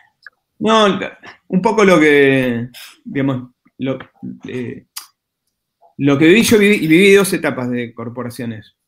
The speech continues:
Este, eh, un poco lo, lo que ves es,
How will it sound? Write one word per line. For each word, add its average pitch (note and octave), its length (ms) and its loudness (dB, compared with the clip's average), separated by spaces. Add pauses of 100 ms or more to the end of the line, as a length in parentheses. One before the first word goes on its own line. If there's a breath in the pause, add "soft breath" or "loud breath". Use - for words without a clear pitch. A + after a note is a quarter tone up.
(160)
Este, A#2 880 -8 (340)
eh, A#2 520 -8 (1400 loud breath)
un C#3+ 100 -6
poco F#3+ 180 4
lo, D3 160 2
lo C#3+ 140 4
que D3+ 80 4
ves F#3+ 180 4
es, - 440 -2